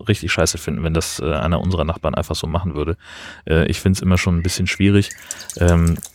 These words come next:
wir haben ja, äh, also rechts und links von uns wohnen Rentner, äh, die super nett sind, mit denen verstehen wir uns ganz toll.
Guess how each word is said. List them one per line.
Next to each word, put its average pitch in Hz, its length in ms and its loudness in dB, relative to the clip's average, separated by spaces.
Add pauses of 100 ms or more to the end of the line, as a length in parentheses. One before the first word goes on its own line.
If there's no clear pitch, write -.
(240)
wir 90 220 2
haben 87 140 2
ja, 82 320 4
äh, 78 320 -4
also 78 280 -4
rechts - 360 -2
und 87 100 -4
links 98 180 2
von 90 180 -2
uns 90 340 0
wohnen 85 500 0
Rentner, 131 580 0 (420)
äh, 90 120 0
die 90 200 2
super 120 280 2
nett 120 180 2
sind, 143 220 0
mit - 140 -2
denen 101 320 2
verstehen - 360 -2
wir 101 60 0
uns - 140 -6
ganz 104 180 -2
toll. 113 260 2